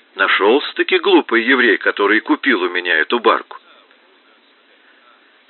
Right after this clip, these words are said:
«Наверное, этот несчастный покупатель уже кормит рыб на дне Тибра», — сказал я, чувствуя, как ослепляющий белый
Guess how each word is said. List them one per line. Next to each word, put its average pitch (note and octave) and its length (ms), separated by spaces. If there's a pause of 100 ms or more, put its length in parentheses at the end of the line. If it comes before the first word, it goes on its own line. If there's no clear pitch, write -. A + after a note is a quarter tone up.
«Наверное, F2 500
этот F#2+ 240
несчастный F#2+ 580
покупатель F#2 600
уже E2 240
кормит E2+ 460
рыб A2 240
на G2+ 120
дне D2+ 220
Тибра», — C#2 420 (640)
сказал D#2 380
я, C#2+ 160
чувствуя, D#2 480
как E2 240
ослепляющий E2 800
белый D2+ 280